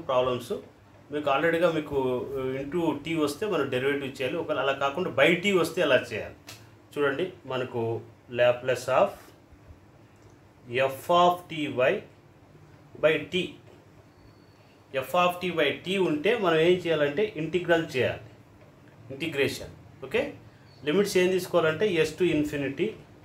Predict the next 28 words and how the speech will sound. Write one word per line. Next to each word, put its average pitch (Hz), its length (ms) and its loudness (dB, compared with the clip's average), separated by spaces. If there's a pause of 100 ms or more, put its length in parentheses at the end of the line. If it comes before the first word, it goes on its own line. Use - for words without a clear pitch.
(800)
by 139 80 6 (140)
t 185 80 0 (100)
వస్తే 165 260 2 (180)
ఇంటిగ్రేషన్. 135 600 0 (920)
f 156 160 -8
of 180 180 6
t-కి 190 240 -2
Laplace 170 400 4
apply 175 220 0 (100)
చేస్తే 165 280 -4
ఏమొస్తుంది? 160 380 -2 (220)
f - 20 -14 (140)
of 110 100 -2 (220)
s - 60 -8 (1200)
ds. 107 300 -4 (720)
This 123 200 -12
is 135 100 -6
the - 100 2 (120)
formula. 123 420 4 (760)
Okay, 220 200 -2 (540)
చూడండి 208 240 0
ఇక్కడ 185 180 -2
మనకి 165 260 -2
problems 208 500 0
ఎలా 190 180 4
ఉంటాయనేది 175 480 -2
మనం 143 200 -4
చూద్దాం. - 300 -8